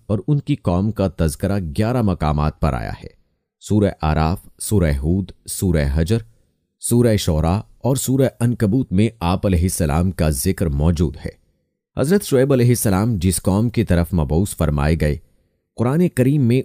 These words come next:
उसे अहले मदीन, असहाबे मदीन और असहाबे ईका के नाम से पुकारा गया है। असहाबे मदीन और असहाबे ईका एक ही कबीले के दो नाम हैं या ये दोनों अलग-अलग कबाइल हैं,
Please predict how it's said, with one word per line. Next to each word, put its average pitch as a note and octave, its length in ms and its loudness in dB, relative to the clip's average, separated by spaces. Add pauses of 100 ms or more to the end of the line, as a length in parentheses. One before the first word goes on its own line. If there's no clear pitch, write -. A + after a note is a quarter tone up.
उसे B2 240 0
अहले G2 380 0
मदीन, F#2 500 2 (160)
असहाबे E2 460 0
मदीन F2 460 2 (180)
और G2+ 80 -2 (120)
असहाबे G2+ 600 0
ईका A2 320 -2
के G2+ 140 0
नाम D2+ 240 2
से G2 220 0
पुकारा D2+ 400 0
गया B1 240 -6
है। - 160 -14 (560)
असहाबे C3 380 2
मदीन C#3+ 360 2
और A#2 120 2
असहाबे G2+ 500 2
ईका F2+ 300 0 (120)
एक B2 240 2
ही A#2 160 2
कबीले F2+ 420 2
के F2+ 160 0
दो D2+ 200 0
नाम D#2 300 0
हैं F2+ 180 0 (420)
या A#2+ 80 2
ये C#3 200 2
दोनों F#2+ 320 4 (140)
अलग-अलग A#2 540 0
कबाइल A2+ 360 0
हैं, A#2+ 160 0